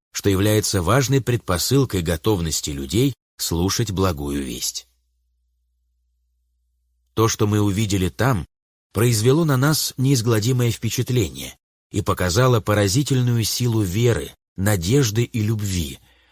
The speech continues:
которыми обладала миссия со времени своего основания до того самого дня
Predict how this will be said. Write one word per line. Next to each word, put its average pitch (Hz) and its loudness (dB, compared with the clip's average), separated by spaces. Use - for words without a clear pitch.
которыми 107 0
обладала 92 0
миссия 82 -2
со 90 -2
времени 110 0
своего 95 0
основания 82 -2
до 101 0
того 131 0
самого 113 0
дня 107 -2